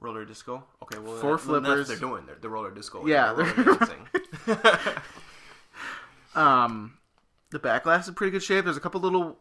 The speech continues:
Speaker 2: wear mar-, wear marks where, like, the paint's fa-, like, flaking off, but nothing big.
Speaker 1: No.
Speaker 2: You couldn't tell from far away playing the game.
Speaker 1: Yeah, it's gonna take some, some fixing up, and it's gonna take some cool s-, we're gonna be doing some cool stuff to it. I wa-, we wanna, I wanna put in some,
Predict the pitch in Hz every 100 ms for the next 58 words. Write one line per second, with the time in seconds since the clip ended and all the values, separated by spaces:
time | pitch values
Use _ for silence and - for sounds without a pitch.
0 | _ 156 160 165 165 165 - 147 170 165
1 | 165 156 135 127 117 135 139 - - 135
2 | - 123 - - - 143 131 135 127 127
3 | - 110 - _ _ _ 120 123 233 202
4 | 123 185 196 190 _ _ 113 110 - _
5 | _ _ _ _ 151 - 254 196 196 185
6 | 160 151 135 117 - 127 123 120 110 104
7 | 107 - - 131 - 196 254 262 - 180
8 | - 220 208 - 185 180 180 151 110 131
9 | 139 190 175 175 175 143 - 151 147 -
10 | _ _ _ _ - _ 156 180 170 156
11 | 139 135 123 - 117 - 113 - 107 -
12 | 90 76 120 113 113 117 117 107 123 117
13 | 110 104 - 107 107 101